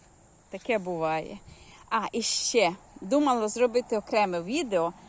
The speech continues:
але раз я вже тут, подивіться, я показувала вам, що я обстригала звіробій. Не знаю, може, у мене такі, як кажуть,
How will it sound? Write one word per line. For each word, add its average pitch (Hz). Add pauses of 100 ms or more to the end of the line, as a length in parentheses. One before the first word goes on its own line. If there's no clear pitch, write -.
(260)
але 233
раз 240
я 214
вже 165 (100)
тут, 302 (600)
подивіться, 226
я 254 (300)
показувала 214
вам, 277
що -
я 233 (300)
обстригала 220
звіробій. 208 (380)
Не 392
знаю, 320
може, 277
у -
мене 277
такі, 254
як 233
кажуть, 220